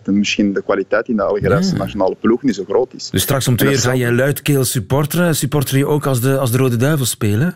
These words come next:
Speaker 1: Tuurlijk, tuurlijk, maar ik, ik ben, ben meer enthousiast voor, voor Marokko, omdat, eh, bij, ik, ik schat de Marokkaanse kansen kleiner dan die van de Belgische kansen. Ik verwacht België, ik persoonlijk verwacht die met zo'n top kwalitatieve team, verwacht ik België eigenlijk in, al in de halve finale.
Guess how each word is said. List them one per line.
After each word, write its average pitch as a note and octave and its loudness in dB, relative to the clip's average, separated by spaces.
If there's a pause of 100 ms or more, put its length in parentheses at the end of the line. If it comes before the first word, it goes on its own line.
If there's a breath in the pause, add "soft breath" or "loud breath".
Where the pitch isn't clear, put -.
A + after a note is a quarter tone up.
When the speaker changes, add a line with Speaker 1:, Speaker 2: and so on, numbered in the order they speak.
Speaker 1:
Tuurlijk, A#3+ 0
tuurlijk, G#3+ -2
maar E3+ 0
ik, - -8
ik E3 -8
ben, D#3+ -2
ben D#3 0
meer G#3+ -2
enthousiast F3 0
voor, E3+ 0
voor C#3+ 0
Marokko, G3+ -2
omdat, E3+ -2
eh, C#3+ 4 (120)
bij, A#2 0
ik, C3 -2
ik D3 -4
schat - -2
de C3 2
Marokkaanse B2+ 0
kansen D3+ -2
kleiner C#3 2
dan B2+ 2
die A2+ 0
van G2+ -2
de G2 -2
Belgische A2+ -2
kansen. - -12
Ik B2+ -2
verwacht C3 0
België, C3 -2 (460)
ik D3 -14 (100)
persoonlijk F3+ -2
verwacht D3+ 0
die D#3 -2
met C3 2
zo'n F3+ -2 (400 soft breath)
top - -4
kwalitatieve D3 0 (200)
team, A3+ 0
verwacht C3+ 0
ik A2 -4
België C#3 2
eigenlijk C3 -2
in, A#2+ -2
al A#2+ 2
in A#2 0
de G#2 0
halve G#2+ 0
finale. G#2 0